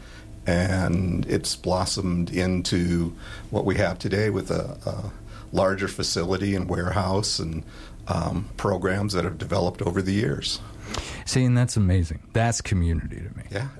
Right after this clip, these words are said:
Speaker 1: absolutely
Speaker 2: You know,
Speaker 1: it is.
Speaker 2: we, we see a need together, we fill it together. We don't need anyone else getting involved.
Speaker 1: Mm-hmm.
Speaker 2: We'll do it. And it's, and it's getting done. Carrie, how many volunteers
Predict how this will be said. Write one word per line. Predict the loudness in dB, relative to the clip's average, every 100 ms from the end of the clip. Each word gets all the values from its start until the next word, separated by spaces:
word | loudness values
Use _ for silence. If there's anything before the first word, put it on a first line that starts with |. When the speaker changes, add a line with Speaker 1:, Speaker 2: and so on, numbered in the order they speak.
| -10
Speaker 1:
absolutely | -2 2
Speaker 2:
You | 4
know, | 6 6
Speaker 1:
it | 4
is. | 4
Speaker 2:
we, | 4
we | 4 4
see | 4 4 6
a |
need | 6 6 4
together, | 4 4 6 6 6
we | 4
fill | 2 2 4 4
it | 4
together. | 2 4 4 4
We | 4
don't | 6 4 6
need | 6 6
anyone | 6 6 6
else | 6 4 2
getting | 2 4
involved. | 4 4 2 0 -2 -6
Speaker 1:
Mm-hmm. | -6 -4 -6 -8 -8 2
Speaker 2:
We'll | 4 6
do | 4 4
it. | 0 -8 -16 -16 -14 -4
And | 0 2
it's, | 0 -2 -6 0
and | 4
it's | 4 2
getting | 2 4 4
done. | 4 2 -2 -12 -18 -18 -18 -14 0
Carrie, | 4 4
how | 4 4
many | 4 4
volunteers | 4 4 4 4 2 2 0 -4 -8